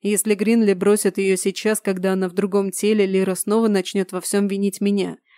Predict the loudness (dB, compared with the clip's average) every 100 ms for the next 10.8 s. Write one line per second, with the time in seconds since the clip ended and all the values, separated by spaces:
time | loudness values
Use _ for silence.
0 | _ -12 -2 -2 -2 -6 -2 -2 0 0
1 | -2 -2 -4 -2 -2 0 0 0 0 0
2 | 0 0 -2 -8 -12 _ _ -8 -4 -2
3 | 0 0 2 0 0 -4 -4 -6 -8 -12
4 | _ _ _ 0 0 2 0 2 2 0
5 | 0 -2 -4 -4 -2 -2 -4 -8 -8 -8
6 | -6 -6 -6 -2 -2 -4 -12 -20 -6 -4
7 | -2 0 0 2 2 0 2 2 0 -2
8 | -2 -2 0 0 -2 -6 -8 -10 -16 _
9 | -2 0 0 -2 -2 -4 -6 -6 -12 _
10 | _ _ -2 0 0 0 -2 -4